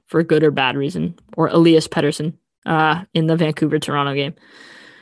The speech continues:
And then when I go back and I watch video, I will specifically and only watch their shifts. And I have that available to me. And I will look at their shifts now that I have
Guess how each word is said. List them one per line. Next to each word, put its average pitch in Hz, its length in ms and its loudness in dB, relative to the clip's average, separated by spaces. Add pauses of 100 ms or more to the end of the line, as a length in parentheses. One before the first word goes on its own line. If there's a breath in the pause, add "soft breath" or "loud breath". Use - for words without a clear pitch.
(500 loud breath)
And 190 160 4
then 185 260 4
when 180 140 4
I 165 60 2
go 180 240 4
back 170 260 2
and 165 80 -2
I 160 60 2
watch 165 300 -2
video, 165 400 2
I 151 160 -2
will 156 160 -4
specifically 233 920 -2
and 180 140 -4 (160)
only 180 600 2
watch 165 380 -2
their 151 160 -4
shifts. - 540 -10
And 170 100 -4
I - 20 -4
have 175 280 0
that 147 160 -2
available 131 400 -10
to - 100 -20
me. - 180 -18 (600 soft breath)
And 185 320 0 (140)
I 160 120 2
will 170 200 4
look 196 240 2
at 233 100 0
their 208 120 4
shifts - 280 -2
now 160 160 0
that 170 120 0
I 165 80 0
have 160 340 -4